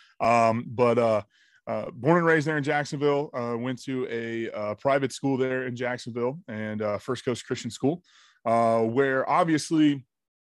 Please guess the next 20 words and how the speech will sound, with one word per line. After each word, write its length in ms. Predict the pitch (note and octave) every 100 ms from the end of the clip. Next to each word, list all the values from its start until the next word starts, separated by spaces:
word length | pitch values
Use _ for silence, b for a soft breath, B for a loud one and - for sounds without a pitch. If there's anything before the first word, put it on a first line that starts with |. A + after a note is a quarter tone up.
| _ - _
coaches 500 | - E3+ D#3+ D#3+ D3 -
and, 460 | C3 B2+ B2 A#2+
uh, 320 | A#2+ A2+ A2 G#2
my 160 | C3+
athletic 320 | C3 B2 C3
director 320 | A#2 C3 A#2+ A2+
there, 400 | A#2 A2+ A2 - _ _ A2+
uh, 140 | A2+
had 160 | A2+ A#2+
a 20 |
huge 260 | C3+ D3+
impact 280 | C#3 C3+ B2+
in 60 | C3
my 100 | A#2+
life. 320 | A2 A#2+ -
Uh, 220 | - G2+ G2
as 240 | G#2 G#2 G2
many 220 | A#2 A#2
of 120 | A2+
us 280 | A2 G#2 -